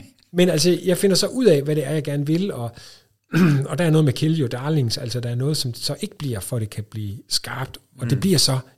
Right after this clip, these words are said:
Speaker 1: det er evangeliet. Det, det er det ord i Markus evangeliet, der bliver mit fokus, og da jeg er f-, ligesom når til ende med hele den proces, og får min, øh,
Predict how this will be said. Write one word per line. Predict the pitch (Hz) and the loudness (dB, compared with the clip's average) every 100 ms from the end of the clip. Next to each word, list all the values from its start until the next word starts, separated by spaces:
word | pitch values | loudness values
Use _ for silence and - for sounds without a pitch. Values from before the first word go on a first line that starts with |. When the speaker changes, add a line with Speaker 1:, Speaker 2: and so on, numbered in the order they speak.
| _ _ _ _ _ | _ _ _ _ _
Speaker 1:
det | 151 151 | -2 2
er | |
evangeliet. | 135 131 143 101 - - _ _ - | 2 2 2 0 -6 -18 _ _ -6
Det, | 147 - _ _ _ | -6 -6 _ _ _
det | 156 | -2
er | 147 | 0
det | 202 - | -2 -4
ord | - 226 123 101 _ _ _ _ _ _ - | 0 0 0 -4 _ _ _ _ _ _ 0
i | |
Markus | 160 143 170 156 | 2 2 0 0
evangeliet, | 131 123 110 107 | 0 0 -2 -4
der | 117 | -6
bliver | 98 107 | -4 -4
mit | 101 98 - | -2 -4 -6
fokus, | - 220 247 139 113 - _ _ _ - - - _ | -6 -6 -4 -2 -2 -4 _ _ _ -20 -20 -20 _
og | - | 0
da | 151 | 4
jeg | 147 151 - | 4 2 -4
er | - - | -12 -10
f-, | - - - - - _ - | -10 -12 -18 -20 -20 _ -6
ligesom | 214 190 | 0 4
når | 151 135 | 6 6
til | - 151 - | 2 -4 0
ende | 160 220 | 0 4
med | 143 | 4
hele | 160 | 4
den | 151 | 0
proces, | 127 113 160 | 0 -2 -2
og | 127 | -2
får | - 202 | -4 -4
min, | 113 107 107 | -2 -4 -6
øh, | 104 104 | -8 -10